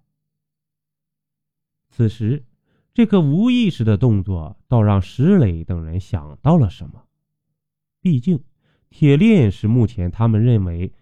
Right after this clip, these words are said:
鬼童最有创意的栖身之所了。于是，大家每人负责一段铁链，大展神通。有的用指甲抠，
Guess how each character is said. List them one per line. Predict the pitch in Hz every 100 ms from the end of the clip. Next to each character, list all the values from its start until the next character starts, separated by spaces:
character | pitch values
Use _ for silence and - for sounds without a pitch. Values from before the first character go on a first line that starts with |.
| _ _
鬼 | 120 117 110
童 | 110 - 120 160
最 | 247 233 113
有 | 82 78
创 | - 202 175 101
意 | 87 85
的 | 76 71
栖 | - - 107
身 | 104 101 92
之 | 92 143
所 | - 92 - _
了。 | _ _ _ _ _ _ _ _ _ _ _ _ _ -
于 | 87 98
是， | 120 101 85 _ _ _
大 | 165 139
家 | 151 147
每 | 113 101
人 | 101 107 175
负 | - 233
责 | 104 104
一 | 131 95
段 | 107 95 78
铁 | - - 78
链， | 85 87 - _ _ -
大 | 175 120
展 | - 90 76 _
神 | - 76 73
通。 | 87 76 - _ _ _ _ _ _ _ _ _ _ _ _ _ _ _ _ _ _
有 | - 131 131 131
的 | 160 156
用 | 165 147 127
指 | 208
甲 | 180 92
抠， | 78 135 160